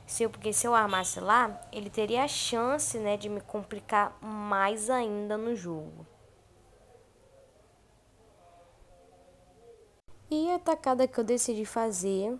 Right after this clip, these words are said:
né, foi essa. Joguei desse jeito, né, por causa do estresse mesmo, tá? É, a-, deu isso, né, acabou deixando o Grande de sinuca. Ele saiu aí muito bem,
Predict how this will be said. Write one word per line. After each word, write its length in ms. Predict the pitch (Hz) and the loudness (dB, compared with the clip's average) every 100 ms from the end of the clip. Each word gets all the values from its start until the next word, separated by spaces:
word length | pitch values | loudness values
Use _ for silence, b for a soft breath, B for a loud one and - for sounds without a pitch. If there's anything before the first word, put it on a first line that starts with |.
| - | -8
né, 280 | 214 214 220 | -4 0 -2
foi 340 | - - 277 | 0 4 6
essa. 500 | 208 165 165 - 170 - b b b b b - | 6 0 -2 -6 -8 -12 b b b b b -12
Joguei 300 | 185 196 202 | -4 -2 2
desse 300 | 214 214 202 | 2 2 2
jeito, 480 | 180 175 202 226 - | -2 -2 0 0 -2
né, 340 | 202 196 196 185 | -2 0 0 0
por 100 | - | -4
causa 220 | 180 180 | -6 -4
do 140 | 180 | -6
estresse 560 | 175 - - 170 170 - | -8 -8 -6 -4 -2 -4
mesmo, 580 | 165 165 170 185 202 196 b b b b _ | -4 -4 -4 -6 -8 -12 b b b b _
tá? 300 | - 160 165 180 B B B B - | -8 -6 -6 -8 B B B B -10
É, 540 | - 180 175 165 165 160 - _ _ - - - | -2 2 4 4 2 -2 -8 _ _ -8 -8 -4
a-, 80 | 247 | -2
deu 380 | 254 262 294 269 | 6 10 12 10
isso, 400 | 214 247 - 330 | 4 4 6 6
né, 220 | 233 226 | 6 4
acabou 960 | 226 196 190 196 214 220 208 190 175 170 - - | 2 -2 0 4 4 4 4 4 2 -4 -14 -18
deixando 460 | - 214 208 214 226 | 0 0 2 0 0
o 60 | 226 | 2
Grande 400 | 202 208 277 233 | 4 6 4 2
de 100 | 220 | -2
sinuca. 640 | - 208 180 185 - 254 - - - - - - - - - - - | -2 0 0 0 0 0 -4 -20 -20 -20 -20 -20 -20 -20 -20 -14 -4
Ele 220 | 202 226 | 0 2
saiu 540 | - 262 240 226 247 | 6 8 8 6 6
aí 160 | 220 220 | 4 2
muito 440 | 226 240 311 311 | 2 2 2 -2
bem, 380 | 208 185 170 214 | -2 -2 -2 -4